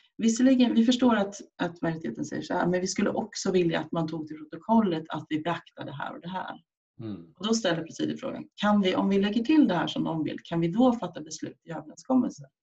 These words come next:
Speaker 2: Mm.
Speaker 1: Och då får vi ju oftast bara orangea kort.
Speaker 2: Mm.
Speaker 1: Då är alla, ja men okej, det är liksom, då får man det till protokollet utan att det blir en, som man alltid har kunnat göra, man kan ju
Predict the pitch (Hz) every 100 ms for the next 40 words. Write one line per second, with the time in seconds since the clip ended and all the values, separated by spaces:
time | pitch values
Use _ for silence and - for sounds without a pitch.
0 | - 104 85 80 - - 151 127 - -
1 | _ _ _ 156 156 165 165 - - -
2 | - - - - - - - - - -
3 | - - 110 98 147 - - 175 156 151
4 | 147 - 202 240 233 226 - - 165 196
5 | 175 - 156 156 - _ _ _ _ -
6 | - 175 208 240 202 196 180 190 196 202
7 | 226 254 240 226 185 185 175 170 147 151
8 | 147 147 151 151 156 - _ _ _ -
9 | - 175 160 160 160 202 208 175 165 143
10 | 151 151 160 156 156